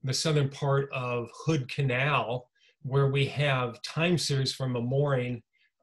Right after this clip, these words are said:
uh, in twenty ten through twenty fifteen shown here,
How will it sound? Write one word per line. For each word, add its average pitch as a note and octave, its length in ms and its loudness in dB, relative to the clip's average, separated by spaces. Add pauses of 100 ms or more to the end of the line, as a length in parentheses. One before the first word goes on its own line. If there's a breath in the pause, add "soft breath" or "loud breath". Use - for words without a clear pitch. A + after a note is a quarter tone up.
(160)
uh, B2 680 0
in A#2 340 -2
twenty C#3 380 0 (220)
ten C3+ 300 2
through B2+ 260 -8
twenty B2+ 300 -2
fifteen C#3 500 -4
shown B2 460 -4
here, C3+ 400 -2